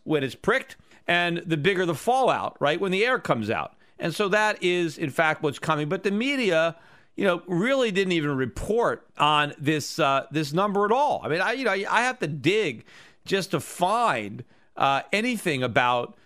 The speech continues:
uh, the number. Believe me, if this was a good number, it'd probably be all over the place. But because it's a bad number, it's buried and no one pays attention to it. But, you know,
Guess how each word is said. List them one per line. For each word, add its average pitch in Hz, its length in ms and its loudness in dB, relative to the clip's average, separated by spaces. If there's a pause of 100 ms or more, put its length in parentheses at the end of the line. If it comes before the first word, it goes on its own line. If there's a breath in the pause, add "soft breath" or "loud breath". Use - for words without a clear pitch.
(160 soft breath)
uh, 123 420 0
the 131 240 -2
number. 156 540 -2 (160)
Believe 240 240 2
me, 147 260 0 (120)
if 185 160 0
this 302 180 0
was 214 140 0
a 170 40 0
good 151 300 0
number, 202 480 0 (400 soft breath)
it'd 156 220 0
probably 190 300 2
be 151 120 2
all 135 220 2
over 135 180 -2
the 185 80 -2
place. 226 520 -4 (500 loud breath)
But 165 200 2
because 160 300 0
it's 131 140 -4
a 127 40 -4
bad 165 360 0
number, 196 460 -2 (180)
it's 113 180 -4
buried 151 480 0
and 131 100 -2
no 151 120 0
one 151 160 -4
pays 151 260 -2
attention 143 440 -4
to 202 120 0
it. 226 80 -4
But, 254 140 0
you 254 80 0
know, 240 160 0